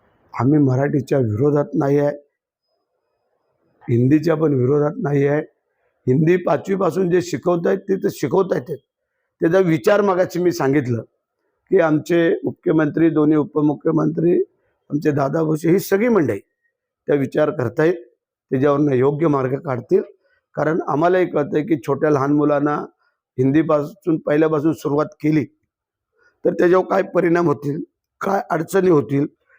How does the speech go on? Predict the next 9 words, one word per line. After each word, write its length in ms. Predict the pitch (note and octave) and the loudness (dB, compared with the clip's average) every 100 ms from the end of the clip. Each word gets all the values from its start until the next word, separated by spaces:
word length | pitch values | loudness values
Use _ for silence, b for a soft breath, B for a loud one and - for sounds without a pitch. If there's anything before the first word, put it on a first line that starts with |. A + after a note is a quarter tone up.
| _ | _
किंवा 200 | - F3+ | 2 2
काय, 340 | F3+ - D#3+ A#2 - _ _ _ _ | 2 -2 -2 -2 -10 _ _ _ _
ह्या 120 | E3 | 0
जरा 200 | F#3 G3+ | 4 4
गोष्टीचा 720 | G#3 F3+ - G3+ G3+ - - F#3+ | 4 2 0 0 0 0 -2 0
विचार 360 | F3 E3 F#3 | 2 2 2
विनिमय 360 | F3+ E3+ F3+ F3 | 4 2 2 0
चालू 300 | E3+ D3+ F3+ | 0 2 4
आहे 160 | D3 | 2